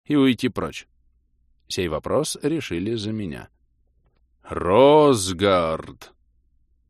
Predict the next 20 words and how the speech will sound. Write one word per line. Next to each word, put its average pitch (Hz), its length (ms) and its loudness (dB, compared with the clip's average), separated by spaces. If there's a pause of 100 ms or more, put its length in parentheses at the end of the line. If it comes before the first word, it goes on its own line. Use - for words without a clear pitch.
(140)
Властный 87 480 -4
голос, 87 380 -2
гулким 92 400 -4
эхом 104 240 -2
разнёсшийся 98 680 -2
по 90 160 -2
парку 107 340 -2
перед 92 280 -2
зданием, 127 480 -2
буквально 147 480 2
пригвоздил 107 600 -2
меня 85 280 -6
к - 60 -18
месту. - 380 -12 (1000)
"Добро 90 880 4
пожаловать, 131 1160 2
герой!" 85 1080 -2 (800)
О, 87 280 -8 (720)
начало 87 460 -6
неплохое. 85 680 -6